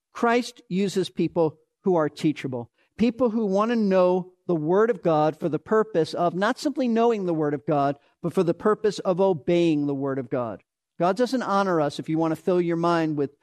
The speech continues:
with just Bible facts. I know people like that. They want to impress others with how much they know.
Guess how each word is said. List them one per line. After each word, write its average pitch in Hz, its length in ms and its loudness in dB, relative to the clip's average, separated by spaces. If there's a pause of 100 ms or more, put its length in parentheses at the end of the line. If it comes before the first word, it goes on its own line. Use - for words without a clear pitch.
(120)
with 160 140 -2
just - 280 -2 (140)
Bible 170 480 0
facts. - 560 -4 (260)
I 185 160 2
know 214 200 2
people 156 320 -4
like 139 240 0
that. 131 160 -4
They 156 100 2
want 190 180 2
to 220 80 -2
impress 208 400 -2
others 180 320 0
with 151 100 -4
how 165 140 0
much 165 300 -4
they 147 160 -2
know. 151 360 0